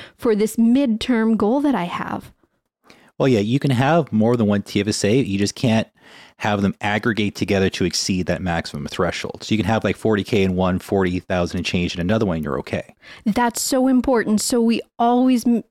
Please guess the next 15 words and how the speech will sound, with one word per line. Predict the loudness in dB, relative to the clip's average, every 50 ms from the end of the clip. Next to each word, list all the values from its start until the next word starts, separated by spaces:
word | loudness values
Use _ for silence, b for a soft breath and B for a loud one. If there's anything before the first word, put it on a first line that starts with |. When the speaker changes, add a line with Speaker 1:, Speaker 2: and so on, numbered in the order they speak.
| -14 -16 -10
Speaker 1:
tell | -4 -2 -2 0 0
people | 0 0 0 0 0 0
to | 2
make | 2 2 2 0 -2
sure | -4 -2 0 0 2 0 0 -2 B B B B B
if | -10 -4 -2
you | -2 0
have | 0 0 -2 -2 -2
T | -2 0 0 0
F | 0 0
S | -2 -2 0 0
As | 2 2 0 0
in | 0 0 2 2 4
multiple | 4 4 2 2 0 -2 -6 -4 -4 -4 -4
places, | -4 -4 -4 -2 0 0 0 -2 -4 -4 -2 0 0 0 -2 -6 -10